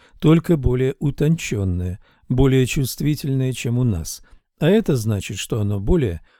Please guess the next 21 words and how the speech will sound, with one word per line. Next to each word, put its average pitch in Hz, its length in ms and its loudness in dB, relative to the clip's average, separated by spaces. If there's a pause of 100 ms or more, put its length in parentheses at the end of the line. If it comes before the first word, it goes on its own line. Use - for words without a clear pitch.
(140)
уязвимое. 135 880 0 (500)
Такие 120 460 0
люди 131 240 0
словно 123 440 0
без 110 280 -2
кожи, 82 480 -8 (320)
и 151 140 6
нам 143 240 4
не 139 100 2
представить 101 720 -2
боль, 143 280 0
которую 104 480 -2
они, 135 320 2 (240)
живя 123 380 4
среди 98 380 -4
нас, 139 320 -4 (400)
постоянно 165 800 2
испытывают 143 720 -2
от 151 180 2
малейшего 127 720 -2
касательства 110 840 -6